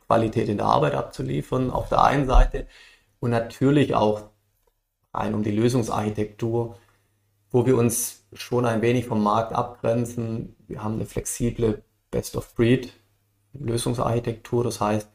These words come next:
wir sind sehr kompatibel mit anderen Systemen, aber auch natürlich darauf angewiesen. Wir stellen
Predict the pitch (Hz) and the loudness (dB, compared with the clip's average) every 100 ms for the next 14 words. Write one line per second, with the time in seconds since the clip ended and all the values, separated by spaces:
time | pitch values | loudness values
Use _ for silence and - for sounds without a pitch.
0 | _ _ - 107 110 110 107 120 - 113 | _ _ -4 0 2 2 4 2 2 -2
1 | 104 95 - 143 185 175 151 - 143 135 | -2 -4 -2 2 4 4 2 -2 -2 -4
2 | 127 - 131 123 113 - - - - 107 | -6 -4 -4 -4 -4 -2 -4 -8 -12 -8
3 | 113 - 104 101 - 110 139 143 135 139 | -6 -2 -2 -2 -4 0 2 2 0 -2
4 | 127 120 110 - 113 117 113 | -4 -4 -4 2 4 4 0